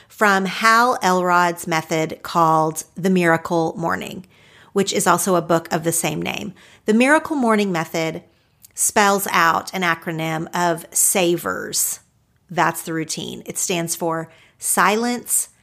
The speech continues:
affirmations, visualizations, exercise,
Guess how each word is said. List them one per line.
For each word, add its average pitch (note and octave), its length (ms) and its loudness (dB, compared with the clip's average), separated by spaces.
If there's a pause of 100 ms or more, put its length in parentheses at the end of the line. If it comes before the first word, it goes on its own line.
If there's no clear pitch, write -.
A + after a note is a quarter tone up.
(260)
affirmations, F#3 1300 -2 (420)
visualizations, E3 1500 -2 (580)
exercise, G#3 1080 0